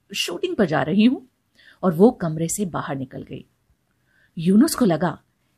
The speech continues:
गहरी प्यास में ठंडे पानी की कुछ बूंदें उसके मुंह में गिर गई हैं।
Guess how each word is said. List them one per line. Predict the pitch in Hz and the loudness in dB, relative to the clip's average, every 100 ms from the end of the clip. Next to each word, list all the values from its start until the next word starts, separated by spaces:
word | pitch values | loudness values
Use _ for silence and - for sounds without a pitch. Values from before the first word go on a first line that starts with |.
| _ | _
गहरी | 160 208 202 269 302 | -2 0 4 6 6
प्यास | 302 190 202 - | 6 4 4 4
में | 226 220 | 2 2
ठंडे | - 208 214 | 2 4 4
पानी | 247 170 160 175 | 4 0 -2 -4
की | - 240 _ | -6 -14 _
कुछ | 330 - - | 0 0 0
बूंदें | 170 156 143 170 _ _ _ _ - | 0 -2 -6 -10 _ _ _ _ -8
उसके | 226 - 220 | -6 0 0
मुंह | 175 175 | 2 0
में | 175 | -2
गिर | 151 | -4
गई | 151 151 | -6 -8
हैं। | 147 | -8